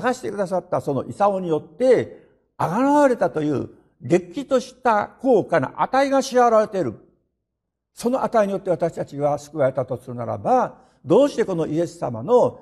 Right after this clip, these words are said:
血潮に報わないでいられようか。イエス様の、また神様のお心を痛め続けるような生涯を送っていいんだろうか。私たちはそういう意味において、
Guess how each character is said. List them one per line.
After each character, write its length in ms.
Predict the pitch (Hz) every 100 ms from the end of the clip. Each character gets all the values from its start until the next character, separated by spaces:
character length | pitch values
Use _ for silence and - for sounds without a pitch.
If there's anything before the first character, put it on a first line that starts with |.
| _
血 180 | - 170
潮 260 | 139 156 139
に 120 | 131
報 640 | 120 139 226 196 185 170 151
わ 180 | 127
な 220 | 110 143 214
い 100 | 123
で 100 | 113
い 100 | 110
ら 120 | 240
れ 60 |
よ 100 | 311
う 60 | 262
か。 160 | 208 - _ _ _ _ _ _ _ _ _ _ _ _ _ _ -
イ 60 | 127
エ 80 | 143
ス 60 |
様 180 | 151 151
の、 180 | 156 151
ま 140 | 147
た 240 | 165 160 -
神 220 | 156 160
様 220 | 160 151
の 380 | 175 175 - -
お 80 | 151
心 320 | 175 180 165
を 60 | 160
痛 200 | 156 156
め 200 | 156 151
続 240 | 165 156
け 140 | 170 160
る 80 |
よ 160 | 165 160
う 20 |
な 220 | 165 160 - -
生 160 | 175
涯 100 | 160
を 60 | 160
送 100 | 175
っ 40 |
て 100 | 165
い 20 |
い 40 | 165
ん 40 |
だ 100 | 185
ろ 120 | 220
う 80 | 180
か。 180 | 208 247 - _ _ _ _ _ _ _ _ _ _ _ _ _ _ _ _ _
私 200 | 135 135
た 100 | 127
ち 60 | 139
は 60 |
そ 120 | 131 147
う 20 |
い 40 |
う 20 |
意 40 | 131
味 60 |
に 0 |
お 60 | 120
い 60 | 113
て、 320 | 123 113